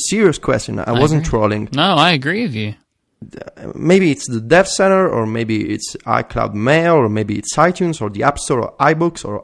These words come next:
Speaker 1: iMessage. I don't know. We, we're talking about iMessage, guys. Seriously, it's, like, down every two weeks.
Speaker 2: Oh, I, I, while we're on the topic of iCloud,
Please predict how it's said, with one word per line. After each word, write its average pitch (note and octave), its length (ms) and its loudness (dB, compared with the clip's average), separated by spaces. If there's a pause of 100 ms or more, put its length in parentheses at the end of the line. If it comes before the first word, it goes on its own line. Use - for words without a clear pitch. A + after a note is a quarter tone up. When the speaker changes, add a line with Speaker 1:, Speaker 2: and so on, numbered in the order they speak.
Speaker 1:
iMessage. D#3 640 0 (300)
I B2+ 80 -2
don't B2+ 100 -2
know. G#2+ 200 -4
We, - 120 -6
we're B2+ 180 0 (100)
talking B2 180 -4
about G2+ 240 -6
iMessage, A#2 500 -6
guys. - 300 -10
Seriously, E2 400 -6
it's, - 260 -10
like, G#2+ 320 -2
down A#2 440 2
every A2+ 340 0 (160)
two C3 180 -2
weeks. A2+ 320 -6 (720)
Speaker 2:
Oh, E3 140 8
I, C#3 420 4
I, B2+ 60 0
while C#3+ 300 4
we're C3 160 4
on B2 140 2
the A2 80 -2
topic - 520 -6
of A2 120 -8
iCloud, G#2+ 600 -4